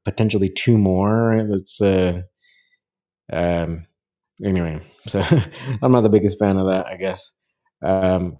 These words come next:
'cause u-, usually I, I like to see who wins first, and that kind of, uh, is, uh, mo-, most important to me, in my, in my humble opinion. But let me go and get you some of the quotes that I wanna share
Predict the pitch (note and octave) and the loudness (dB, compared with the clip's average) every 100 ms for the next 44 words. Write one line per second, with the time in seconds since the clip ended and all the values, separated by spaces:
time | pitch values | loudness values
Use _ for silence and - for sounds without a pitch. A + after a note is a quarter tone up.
0 | - G#2+ A2+ G#2+ A#2+ C3+ B2 A2+ G#2+ F2+ | 0 2 2 4 6 6 8 8 6 4
1 | F#2+ G2 G2 - F#2+ - G#2+ F#2 G2+ G2+ | 2 0 0 -6 -16 -6 -4 -2 0 0
2 | F#2+ - - A2 F#2 - F#2 F#2+ - A2 | -2 -2 2 2 2 -4 -8 -8 -6 -4
3 | G2 F2+ F2 F2+ F2 F2 _ _ _ - | -2 -4 -4 -4 -4 -8 _ _ _ -12
4 | G2+ F2 - - E2+ D#2+ D#2+ _ _ _ | -10 -8 -6 -4 -6 -8 -14 _ _ _
5 | A#2 A2 A2 A#2 B2+ A#2 G#2 G#2+ F2+ F#2 | -2 2 4 4 4 2 2 0 0 -2
6 | G2 F2 G#2 _ _ _ _ _ _ _ | -4 -4 -14 _ _ _ _ _ _ _
7 | _ _ - B2 A2 G#2 G2 F#2+ - - | _ _ -4 0 2 4 2 0 -4 -20
8 | - A2+ A2+ A2+ C3+ B2+ A#2 A2+ - A2+ | -10 -2 2 2 4 4 4 4 2 0
9 | G2+ F#2+ G2+ _ - - - _ A#2 - | 0 -2 -8 _ -20 -20 -20 _ -2 -2
10 | - _ - C3+ D#3+ C#3+ B2 G2 - - | -4 _ -6 -4 0 0 0 -2 -6 -4
11 | A2+ - F2 G2+ G2+ G2+ G2+ G2+ F2+ A2+ | -4 -4 -14 -8 -6 -4 -2 -4 -4 -2
12 | G2+ F#2+ - B2 - - G2 F#2+ G2 F#2 | -2 -4 0 0 0 -2 -2 0 -2 -4
13 | - A#2 G#2+ G#2 G#2 G#2 | -6 0 2 2 0 -4